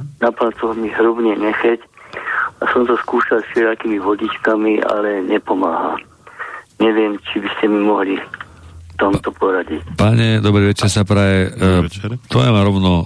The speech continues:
Speaker 2: na to potrebujete tinktúru kvapky a, a mal-, malá flašička vám úplne stačí.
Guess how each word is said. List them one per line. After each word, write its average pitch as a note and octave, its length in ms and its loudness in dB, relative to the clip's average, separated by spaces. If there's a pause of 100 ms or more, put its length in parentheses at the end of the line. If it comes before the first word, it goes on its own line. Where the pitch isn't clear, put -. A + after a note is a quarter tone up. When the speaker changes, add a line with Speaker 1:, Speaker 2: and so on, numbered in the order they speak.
Speaker 2:
na F#2 160 4
to F2+ 140 2
potrebujete F2+ 580 2 (720)
tinktúru F2+ 480 2
kvapky G2 560 0 (720)
a, E2+ 140 2 (880)
a E2 140 2 (340)
mal-, F#2 320 4
malá F#2+ 240 4
flašička F2 400 2
vám E2 100 6
úplne D#2+ 220 2
stačí. G2+ 560 0